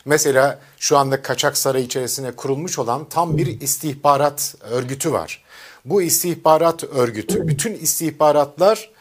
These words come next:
Erdoğan'a bağlandı ve oradan kontrol ediliyor. Aynı zamanda işte harcama yetkileri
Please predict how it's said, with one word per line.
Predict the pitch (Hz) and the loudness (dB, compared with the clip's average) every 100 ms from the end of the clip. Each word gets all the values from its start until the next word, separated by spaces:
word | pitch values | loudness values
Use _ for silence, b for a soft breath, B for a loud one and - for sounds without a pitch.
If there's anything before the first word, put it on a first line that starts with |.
| b - | b 2
Erdoğan'a | 160 165 139 117 104 | 4 6 4 0 0
bağlandı | 131 156 170 165 196 | 2 2 2 -2 2
ve | 185 | 2
oradan | - 170 160 127 107 | 2 4 4 2 -2
kontrol | 95 131 110 - 110 | -6 -8 -8 -6 -6
ediliyor. | 95 90 87 151 196 - b b b | -6 -8 -4 -4 -4 -10 b b b
Aynı | - 156 202 | 0 0 2
zamanda | 175 180 180 175 165 | 2 2 2 0 -2
işte | 175 170 - 175 165 - b b | -2 -4 2 4 4 -2 b b
harcama | 143 156 165 165 | 2 4 2 2
yetkileri | 160 156 165 156 156 160 160 | 2 0 -2 0 2 2 0